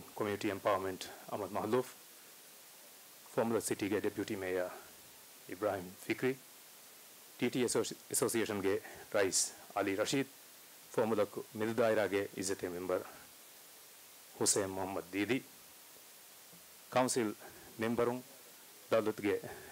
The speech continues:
State Ministerun T T Association ge Verin Adi Arhasako. Awun men nam yadu mi,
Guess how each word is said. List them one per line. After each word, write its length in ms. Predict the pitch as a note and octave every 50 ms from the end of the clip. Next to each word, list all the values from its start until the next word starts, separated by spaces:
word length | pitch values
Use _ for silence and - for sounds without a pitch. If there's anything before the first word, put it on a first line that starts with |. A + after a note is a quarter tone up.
| - -
State 400 | - - - - B2 B2 B2 -
Ministerun 500 | A#2+ G#2+ G#2+ - - - A#2 G#2+ G2+ G2+ A#2 - - - - - - - - - - - - - - - - - -
T 120 | - C3 A2
T 160 | - G#2 G2+
Association 600 | G2+ - - D3+ C#3 - C3 A#2 G2+ - A2 G2 F2+
ge 100 | F#2+ F#2 - - - - - - - - - -
Verin 320 | F#2+ G#2+ G#2 G2+ G#2 A2+ - -
Adi 280 | G#2 G2+ F#2+ G#2 G#2 - - - -
Arhasako. 640 | B2 A2+ G2+ - C3 C3+ C3+ - - - - - - - - - - - - - - - - - - - -
Awun 240 | - G#2+ A2 A#2 A2
men 140 | G#2 G#2+ G#2
nam 160 | G2+ G2 F#2+
yadu 240 | G#2 G#2 F#2+ G2 G2
mi, 240 | F#2 F#2+ F#2+ G2